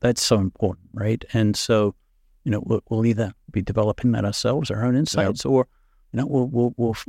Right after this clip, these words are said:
Speaker 1: as mentioned earlier, right, partnerships are incredibly important, right? So, um, you know, and it'll vary by geography and, and, and the product, right? Who we partner with on the cyber side, very different to who we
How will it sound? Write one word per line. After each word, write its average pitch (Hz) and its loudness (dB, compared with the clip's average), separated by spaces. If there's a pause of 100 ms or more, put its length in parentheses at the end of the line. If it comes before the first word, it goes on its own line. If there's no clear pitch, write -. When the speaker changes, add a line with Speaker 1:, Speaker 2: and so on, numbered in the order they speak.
(140)
Speaker 1:
as 104 -4
mentioned 113 2
earlier, 120 4
right, 104 -2
partnerships - -2
are 101 2
incredibly 98 0
important, 92 -6
right? 101 -4
So, 101 -2 (500)
um, 104 0 (300)
you 110 -6
know, 117 -8
and 107 -2
it'll 139 2
vary 110 0
by 113 -2 (240)
geography 113 -2
and, 110 -2 (100)
and, 107 -8 (680)
and 101 2
the 98 0
product, 107 -2
right? 107 0
Who 127 4
we 110 2
partner 117 0
with 110 0
on 110 0
the 98 -2
cyber 107 -2
side, 127 -2 (680)
very 104 2
different 104 0
to - -4
who 101 0
we 98 -2